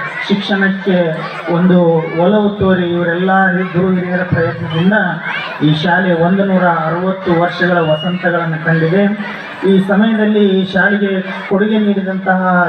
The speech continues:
ಎಲ್ಲ ಸ್ಮರಣೀಯರನ್ನ ನಾವು ಈ ವೇದಿಕೆಯ ಮೂಲಕ ಸ್ಮರಿಸಿಕೊಳ್ಬೇಕಾಗ್ತದೆ. ಅದರ ಜೊತೆ ಜೊತೆಗೆ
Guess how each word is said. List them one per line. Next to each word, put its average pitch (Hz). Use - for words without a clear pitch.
ಎಲ್ಲ 202
ಸ್ಮರಣೀಯರನ್ನ 190
ನಾವು 180
ಈ 180
ವೇದಿಕೆಯ 175
ಮೂಲಕ 165
ಸ್ಮರಿಸಿಕೊಳ್ಬೇಕಾಗ್ತದೆ. 190
ಅದರ 190
ಜೊತೆ 226
ಜೊತೆಗೆ 214